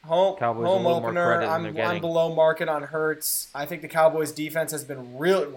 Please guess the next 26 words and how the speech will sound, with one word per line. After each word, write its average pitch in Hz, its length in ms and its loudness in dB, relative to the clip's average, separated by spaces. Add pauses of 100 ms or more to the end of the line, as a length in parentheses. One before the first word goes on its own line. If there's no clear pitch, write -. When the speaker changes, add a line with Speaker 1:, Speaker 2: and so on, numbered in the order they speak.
Speaker 2:
really 208 300 2
impressive, 135 460 -4
like, 147 160 -6
really 160 380 0
impressive. 113 640 -10
They 156 160 -2
really 170 300 0
impressed 147 420 -2
me. 120 240 -14 (680)
Speaker 1:
Yeah, 135 140 2
I, 139 120 4
I 151 200 0
also 196 240 0
think 208 200 -6
the, 127 180 -2
the 131 160 -12
Eagles 139 400 -6
defense 123 480 -8
is, 110 180 -14
like, 113 140 -6
Speaker 2:
Yeah. 131 240 -2
Speaker 1:
a - 20 -2
little 110 140 -6
overvalued 107 600 -8
right 85 200 -16
now. 64 120 -18